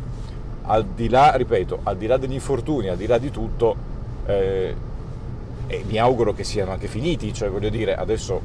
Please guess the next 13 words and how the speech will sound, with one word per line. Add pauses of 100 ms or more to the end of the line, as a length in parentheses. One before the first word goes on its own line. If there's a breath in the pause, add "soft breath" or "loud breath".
(120)
io
capisco (640)
la
preparazione
e
tutto
quello
che
volete, (280 loud breath)
non (280)
metto
il
naso